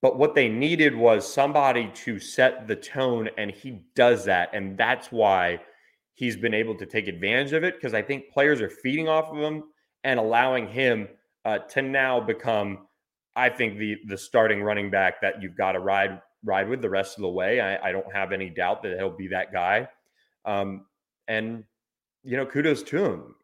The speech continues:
No one ever has questioned Tyler Levine and how strong he is, uh, his heart, all those things. You just always look for a little bit more wiggle, but this offense might not, not need wiggle this year. They need somebody that is going to be consistent, and that's what Tyler Levine's been since he's gotten a,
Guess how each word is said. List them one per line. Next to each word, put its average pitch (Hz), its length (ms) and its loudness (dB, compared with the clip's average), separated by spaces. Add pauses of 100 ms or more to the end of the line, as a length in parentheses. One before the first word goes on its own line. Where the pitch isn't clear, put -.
No 117 220 0
one 170 220 2
ever 127 280 4
has 101 120 -2
questioned 117 380 0
Tyler 107 300 0
Levine 107 260 -4
and 95 160 -10 (440)
how 98 120 -2
strong 123 380 2
he 120 100 0
is, 110 320 -2 (340)
uh, 87 180 -2
his 85 140 -8
heart, 120 440 4
all 113 160 6
those 104 200 -2
things. 117 300 -4 (600)
You 120 160 -4
just 139 200 -4
always 139 300 6
look 151 180 0
for 139 100 2
a 123 40 4
little 120 400 2
bit 135 220 2
more 127 200 2
wiggle, 123 360 0
but 113 420 -2
this - 160 -12
offense 104 420 -10
might 147 220 -10
not, 131 280 -6 (120)
not 135 300 -6
need 151 200 -2
wiggle 98 360 -2
this 90 260 -8
year. 87 360 -2 (180)
They 110 100 0
need 151 220 -4
somebody 120 400 2
that 110 160 2
is 101 100 -2
going 113 220 -4
to 104 60 -10
be 101 120 -8
consistent, 98 540 -6
and 90 80 -6
that's 107 180 -4
what 110 140 -6
Tyler 95 260 2
Levine's 87 320 -6
been 87 240 -10
since 90 220 -14
he's 90 180 -14
gotten 90 320 -4
a, 82 120 -6